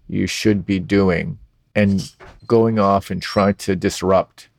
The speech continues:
the norm. Love that. And I think venture is all about that. Venture is believing that's possible, knowing that it's impossible. It's so, so wonderful, that, that thinking.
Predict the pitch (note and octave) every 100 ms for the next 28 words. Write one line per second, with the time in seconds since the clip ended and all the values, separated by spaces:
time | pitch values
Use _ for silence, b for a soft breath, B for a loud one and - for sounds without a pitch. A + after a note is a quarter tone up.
0 | _ _ _ _ - F#2 F#2 F2+ F2+ -
1 | _ _ _ _ _ F#2+ F#2+ F#2+ E2+ E2+
2 | D#2+ _ _ _ _ _ - G#2+ G2+ G#2+
3 | G2+ G#2 - G2+ G2 G2 F2+ F#2+ F#2+ -
4 | F2 D#2 _ _ - A2 - A2 - -
5 | G2 G#2+ G#2 G2+ F#2+ F#2 F2 - - _
6 | _ _ - E2 F2 - - - _ _
7 | _ _ _ _ _ A2+ B2+ D3 C3 G#2+
8 | - G#2 F2 E2+ F2+ - - A#1 - _
9 | _ _ _ _ _ _ _ _ - -
10 | - G#2+ G2 F#2+ F#2+ - _ _ _ _
11 | - - A2 F#2 F#2 F2 - D#2+ - -
12 | F2+ - _ - D#2+ - F2 E2 D#2